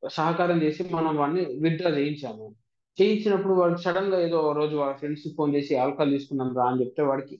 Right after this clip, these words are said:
మ-, మైండ్ ఎలా అయిపోతుంది, తొందరగా మౌల్డ్ అయిపోతాడు. అంటే ఇక్కడ కూడా ఈ టూ హండ్రెడ్ సీ వేసిన తర్వాత మనకి ఎంతో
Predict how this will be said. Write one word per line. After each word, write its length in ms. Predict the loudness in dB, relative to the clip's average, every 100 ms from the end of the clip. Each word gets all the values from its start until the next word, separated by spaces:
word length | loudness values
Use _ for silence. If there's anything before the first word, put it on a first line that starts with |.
| -4
మ-, 260 | -2 0
మైండ్ 300 | 0 2 4
ఎలా 200 | 4 4
అయిపోతుంది, 760 | 2 0 -4 -10 -6 -4 -6 -10 _ _ _ _ _ _ _ _ -2
తొందరగా 380 | 0 4 4 4
మౌల్డ్ 300 | 4 4 4
అయిపోతాడు. 540 | 2 0 -2 -2 -10 _ _ _ _ _ _ _
అంటే 140 | 0
ఇక్కడ 220 | 2 2 2
కూడా 440 | 2 0 -4 -8 -2
ఈ 220 | 0 0
టూ 140 | 2 2
హండ్రెడ్ 220 | 2 0
సీ 260 | 0 2
వేసిన 260 | 2 0 0
తర్వాత 320 | 0 0 -2
మనకి 360 | -2 -4 -6 -4
ఎంతో 480 | -2 0 2 2